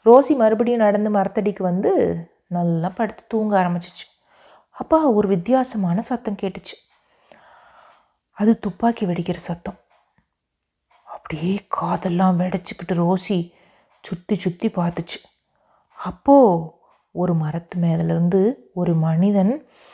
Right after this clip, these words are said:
கையில இருந்த துப்பாக்கியால ரோசியை குறி பார்த்துக்கிட்டு இருந்தான். அவன் துப்பாக்கியோட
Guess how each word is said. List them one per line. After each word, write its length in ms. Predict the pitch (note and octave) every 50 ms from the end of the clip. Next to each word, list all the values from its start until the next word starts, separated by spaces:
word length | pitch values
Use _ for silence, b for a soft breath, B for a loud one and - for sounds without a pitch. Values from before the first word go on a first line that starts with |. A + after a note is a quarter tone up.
| b b b b b _ -
கையில 120 | F3+ F3+
இருந்த 340 | G3 G3+ G3+ G3 F#3 F3+ F3
துப்பாக்கியால 880 | E3+ F3 - E3+ - - F#3 F3+ F3 - - E3+ E3+ F3+ F#3 F3+ E3 F3
ரோசியை 280 | E3+ F3 - F#3 F3+ F3+
குறி 180 | - F3+ F3
பார்த்துக்கிட்டு 440 | F3+ E3+ F3+ E3+ E3+ - E3 - -
இருந்தான். 340 | E3 E3 D#3+ D#3+ D#3+ - b b b b b b b b b b b
அவன் 280 | - F3+ F3+ F3+ F3 E3+ F3+
துப்பாக்கியோட 640 | F3 - F#3 F#3+ F#3+ F#3+ - F#3+ F3+ F3+ F3+ F3